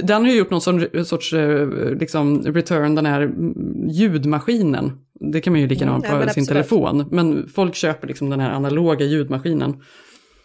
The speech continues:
Speaker 1: Så man kan höra fågelkvitter eller, eh, vågor
Speaker 2: Ska jag
Speaker 1: som
Speaker 2: säga
Speaker 1: kraschar.
Speaker 2: vad som är väldigt sö-, sövande? Det är ju,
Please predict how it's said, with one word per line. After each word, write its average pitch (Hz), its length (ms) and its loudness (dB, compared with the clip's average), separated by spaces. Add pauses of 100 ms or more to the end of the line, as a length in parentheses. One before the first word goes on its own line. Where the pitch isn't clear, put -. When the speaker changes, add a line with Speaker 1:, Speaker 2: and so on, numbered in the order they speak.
(280)
Speaker 1:
Så - 100 -6
man 175 80 2
kan 170 100 4
höra 151 480 2
fågelkvitter 151 840 -2
eller, 135 580 0
eh, 139 60 -2
vågor 143 500 0
Speaker 2:
Ska 147 120 2
jag - 80 2
Speaker 1:
som - 80 0
Speaker 2:
säga 269 140 4
Speaker 1:
kraschar. 285 160 2
Speaker 2:
vad 262 100 0
som 233 160 -2
är 226 80 0
väldigt 208 560 0
sö-, 202 460 -2
sövande? 214 720 -4
Det 185 240 -10
är 185 180 -6
ju, 170 260 -8